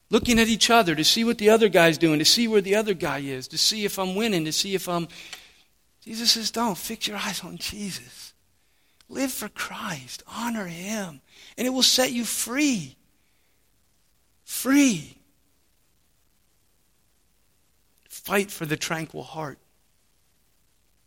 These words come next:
Isaiah twenty-six three, and I'll close with this. It's there in your bulletin. Isaiah twenty-six three, he says, "You, O God, will keep in perfect peace the tranquil heart that you want, that I want."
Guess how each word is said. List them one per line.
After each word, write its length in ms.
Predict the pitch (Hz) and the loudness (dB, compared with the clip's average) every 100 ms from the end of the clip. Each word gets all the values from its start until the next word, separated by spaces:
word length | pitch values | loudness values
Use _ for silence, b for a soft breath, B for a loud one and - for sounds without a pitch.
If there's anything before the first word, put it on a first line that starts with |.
| _ _ _ _ - | _ _ _ _ -8
Isaiah 320 | 139 165 151 | 0 2 2
twenty-six 640 | - 170 165 - 160 - | 0 -4 -2 -2 -2 -2
three, 220 | - 170 | 2 4
and 80 | 156 | 4
I'll 80 | 139 | 2
close 380 | - 156 156 135 | 0 0 0 -2
with 140 | 143 | -4
this. 240 | 156 160 147 | 0 0 0
It's 140 | - | -2
there 140 | 151 | -2
in 100 | 151 | -2
your 100 | 143 | -4
bulletin. 540 | 131 143 143 139 143 143 b b b b b b _ | -4 -2 -2 -4 -12 -12 b b b b b b _
Isaiah 240 | - 165 170 | 2 6 6
twenty-six 600 | - 190 180 - 175 - | 6 4 6 6 4 4
three, 360 | 170 185 185 | 10 12 12
he 140 | 147 160 | 8 4
says, 420 | - 170 156 151 | 6 6 6 2
"You, 420 | 185 202 196 202 - _ _ _ _ _ _ | 2 4 2 -2 -8 _ _ _ _ _ _
O 120 | 156 | -8
God, 440 | 156 143 123 113 - _ _ _ _ _ _ _ _ _ _ | -4 -4 -4 -8 -18 _ _ _ _ _ _ _ _ _ _
will 60 | - | -16
keep 340 | - 196 185 | 0 2 2
in 60 | 156 | -2
perfect 500 | - - 196 196 - | -4 -6 -2 -4 -6
peace 600 | - 139 123 - - - _ _ _ _ _ _ _ _ | -16 -12 -6 -4 -4 -8 _ _ _ _ _ _ _ _
the 80 | 151 | -12
tranquil 420 | - 175 175 151 | -6 -6 -8 -12
heart 320 | - 135 123 _ _ _ _ _ _ _ - | -16 -16 -16 _ _ _ _ _ _ _ -12
that 80 | 151 | -4
you 200 | 175 180 | 0 0
want, 320 | 147 117 - | -2 -6 -10
that 120 | 135 | -4
I 160 | 156 156 | 0 0
want." 440 | 131 123 139 | -2 -10 -14